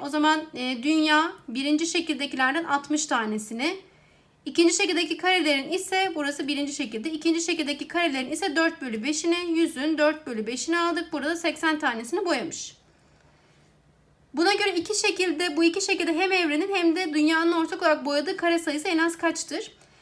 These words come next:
Şimdi evrenin boyadıklarının hiçbiri yan yana olmadığına göre yüz tane kare boyuyor evren. Yan yana olmadıklarına göre o zaman bir bunu boyadıysa bunu boyadı. Yani yarısını boyamış, yarısını boyamamış. Dolayısıyla birinci şekilde evren elli tanesini boyamış. İkinci şekilde de evren elli tanesini boyaması lazım ki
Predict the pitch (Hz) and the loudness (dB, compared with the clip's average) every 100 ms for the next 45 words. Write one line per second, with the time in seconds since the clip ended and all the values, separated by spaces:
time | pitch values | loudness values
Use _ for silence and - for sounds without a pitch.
0 | - - 294 - 302 302 349 440 359 359 | -16 -6 -4 4 4 4 2 2 2 0
1 | 359 381 392 415 403 415 330 339 339 370 | 0 0 0 0 0 2 4 6 4 4
2 | 349 349 381 330 262 277 277 320 311 349 | 4 6 6 4 4 -2 0 0 0 2
3 | 330 320 359 - 311 349 381 330 330 247 | 2 2 0 2 2 2 2 4 4 2
4 | 220 208 220 226 359 427 - _ - 220 | 0 -2 -2 -4 -4 -6 -18 _ -6 2
5 | 311 370 359 370 370 330 339 349 381 370 | 4 4 2 2 0 -2 0 0 0 -2
6 | 349 359 339 381 359 370 339 277 285 415 | 0 0 0 0 0 0 0 0 -2 -2
7 | 330 330 285 240 220 294 302 302 311 - | 0 0 0 -2 0 2 4 4 -2 -14
8 | - 285 427 440 311 294 311 440 339 339 | -2 0 2 2 2 2 0 0 0 0
9 | 339 339 311 294 262 214 320 359 370 381 | 0 0 2 2 0 -4 -2 -2 -2 0
10 | 359 370 - - - 233 311 339 330 403 | 2 2 -4 -20 -10 0 4 4 4 0
11 | 381 359 311 320 320 330 339 - 269 277 | 0 0 0 2 2 4 2 0 -4 -2
12 | 339 392 381 392 381 381 403 381 403 - | 0 2 2 0 0 0 0 0 -4 -6
13 | 311 349 370 415 359 311 285 285 302 381 | -2 0 0 -2 -2 -2 -2 0 0 0
14 | 320 330 359 339 311 311 277 285 294 302 | 0 -2 0 -2 0 -2 0 0 0 2
15 | 302 311 466 453 | 2 2 -4 -4